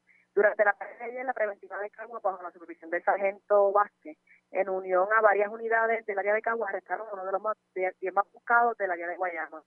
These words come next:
Eh, se arrestó en la carretera siete tres nueve del barrio San Antonio, sector Las Carmelitas, a Víctor Martínez Rosa, de treinta y cuatro años y residente de Calley,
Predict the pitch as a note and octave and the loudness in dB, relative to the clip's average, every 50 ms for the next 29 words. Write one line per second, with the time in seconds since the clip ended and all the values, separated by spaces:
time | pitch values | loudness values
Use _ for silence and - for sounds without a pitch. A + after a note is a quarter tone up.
0 | _ _ _ _ _ _ _ _ _ _ - F#3 F#3+ F#3+ F#3+ F#3 - G3+ F#3+ G3 | _ _ _ _ _ _ _ _ _ _ -6 -4 -2 -2 -2 -2 0 -2 0 0
1 | F#3+ F#3 - _ - G3+ A#3 B3 B3 - G#3+ G3+ - F#3 F3+ F#3 F#3 - G#3+ G3+ | 0 -2 -4 _ -10 -8 -6 -6 -6 -6 -8 -8 -4 -2 0 0 -2 -2 -4 -4
2 | - A3+ - A3+ A3 A3+ A3+ A#3 A3+ A#3 A#3 A3 G#3 G3 F#3 F#3 F#3 - F3 E3+ | -2 -2 -2 -2 -4 -4 -4 -6 -2 0 0 0 0 0 -4 -6 -4 0 0 0
3 | E3 - - F3+ F#3 F#3 _ - G3 G3+ G3+ G3+ F#3+ - G3 G#3 G#3+ G#3 G#3 - | 0 0 -2 -4 -4 -4 _ -12 -14 -12 -12 -10 -10 -10 -10 -10 -12 -14 -16 -12
4 | - F#3 F3+ _ - E3+ E3 E3+ E3+ - - F#3+ F#3+ G3 G3 G#3 G#3 - - E3 | -10 -10 -10 _ -6 -4 -2 -4 -4 -2 -4 -4 -2 -2 -2 -4 -6 -8 -8 -8
5 | - _ _ _ _ _ _ _ _ _ _ _ _ - F3+ F#3 F#3 F#3 F#3 F#3 | -8 _ _ _ _ _ _ _ _ _ _ _ _ 0 2 4 4 4 2 0
6 | _ - F#3+ - _ _ G#3+ G#3 G3+ G3 G3+ F#3 F#3 - - F#3 F3+ F#3 G3 G3+ | _ -6 -10 -10 _ _ -2 -2 -2 -2 -2 -6 -6 -6 -10 -14 -12 -12 -6 -2
7 | G#3+ G#3+ G#3+ - A3+ G#3 F#3+ G3+ F3+ F3 E3+ - E3+ - E3+ E3+ - E3+ F#3+ G3 | 0 0 2 4 4 2 4 2 0 -2 -4 -6 -4 0 2 2 4 4 4 4
8 | G#3 - A3+ A3 G3+ - - _ F3+ E3+ E3 - F3 F#3 F#3+ F#3 - E3+ E3 D#3+ | 2 2 -4 -10 -12 -12 -12 _ -10 -8 -4 0 2 2 2 2 0 -2 -2 -2
9 | E3 E3 E3 D#3+ - | -2 -4 -6 -8 -10